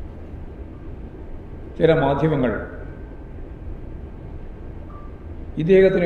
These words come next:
ഇടതുപക്ഷവുമായിട്ട് ബന്ധമുണ്ട് എന്ന് പ്രഖ്യാപിച്ചു. തെറ്റായ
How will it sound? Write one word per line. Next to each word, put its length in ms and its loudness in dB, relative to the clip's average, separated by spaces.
ഇടതുപക്ഷവുമായിട്ട് 1040 8
ബന്ധമുണ്ട് 440 6
എന്ന് 160 4
പ്രഖ്യാപിച്ചു. 500 -4
തെറ്റായ 520 8